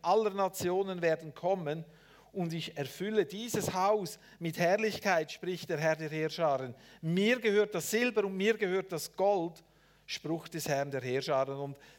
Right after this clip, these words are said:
das da, der Vers neun, das ist ein Hammervers, wo alles sprengt. Da heißt's,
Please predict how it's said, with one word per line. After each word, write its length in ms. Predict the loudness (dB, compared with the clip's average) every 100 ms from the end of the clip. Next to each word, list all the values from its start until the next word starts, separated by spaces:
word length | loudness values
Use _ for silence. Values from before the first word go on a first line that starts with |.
| _
das 320 | 2 2 0
da, 100 | -2
der 120 | -2
Vers 400 | 0 2 2 0
neun, 340 | -6 -6 -6 -10 -18 -20 _
das 180 | 0 0
ist 220 | -4 -8 -12 _ _
ein 300 | 0 0 0
Hammervers, 760 | 2 2 0 4 4 4 0 0
wo 80 |
alles 320 | 2 2 0 -2
sprengt. 420 | 2 2 0 -4
Da 120 | 0
heißt's, 440 | 2 2 0 -12